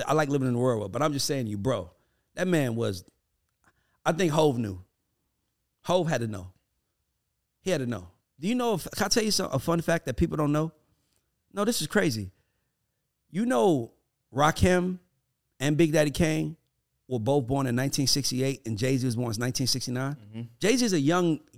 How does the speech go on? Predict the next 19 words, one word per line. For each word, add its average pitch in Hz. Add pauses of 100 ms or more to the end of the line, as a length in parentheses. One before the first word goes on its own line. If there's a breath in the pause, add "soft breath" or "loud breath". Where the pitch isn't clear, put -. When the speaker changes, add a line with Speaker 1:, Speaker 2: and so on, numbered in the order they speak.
(140)
Speaker 1:
a 139
year 160
younger 156
than 123
Rakim 143
and 120
Big 120
Daddy 107
Kane. 92 (880)
Speaker 2:
But 110
they 120
his 117
O 113
Gs. 110
Speaker 1:
But 139
they 160
his 170
O 160
Gs. 139